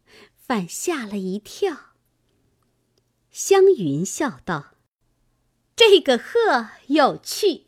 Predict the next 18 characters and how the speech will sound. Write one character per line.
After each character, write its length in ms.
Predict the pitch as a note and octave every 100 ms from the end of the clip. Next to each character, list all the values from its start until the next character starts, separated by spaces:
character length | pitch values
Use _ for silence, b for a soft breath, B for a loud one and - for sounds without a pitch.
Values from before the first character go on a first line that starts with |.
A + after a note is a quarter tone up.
| b b b
倒 220 | A#4 G4+
住 340 | D4 A4 A4+ D#4+
了 140 | B3+
我 340 | A#3+ A3+ E3 D3+
了。” 360 | F#3+ A3+ _ _ _ _ _ _ _ _ _ _ -
阴 380 | C4+ C#4+ C#4 B3
莲 360 | E3+ C3+ D#3
道 420 | A3+ G3+ - _ _ _ _ _ _ _ -
：“窗 340 | - E4 E4+
灯 540 | D#4+ E4 D#4+ D#4+ E4 E4 -
雁 440 | G#4+ G4+ C4+ G3+ -
已 300 | A#3 G3+ E3
昏， 640 | - - F4 E4+ D#4+ E4 - _ _ _ _ _ _ _
寒 480 | - - C#4+ C#4 A4 B4
塘 600 | - B3+ A#3 A#3 C#4 F4+ G#4+ _ _ _ _ -
渡 320 | B4 G4+ C4+
鹤 460 | - - B4 A4 B3+
影。” 880 | G3+ A#3+ G#3 F3+ D#3+ D#3 E3 G#3+